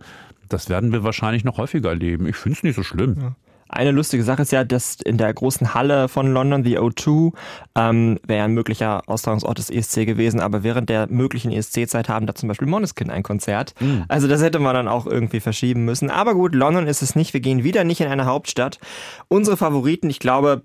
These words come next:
Speaker 2: das sind auch die von vielen, sind weiterhin, glaub ich, Manchester und Glasgow. Ich schätze auch ganz stark, dass das eine von den beiden Städten wird.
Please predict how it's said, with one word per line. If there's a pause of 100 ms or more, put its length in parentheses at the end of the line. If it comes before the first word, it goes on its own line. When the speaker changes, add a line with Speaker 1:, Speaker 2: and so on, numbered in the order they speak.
Speaker 2:
das
sind
auch
die
von
vielen,
sind
weiterhin,
glaub
ich,
Manchester
und
Glasgow.
Ich
schätze
auch
ganz
stark,
dass
das
eine
von
den
beiden
Städten
wird.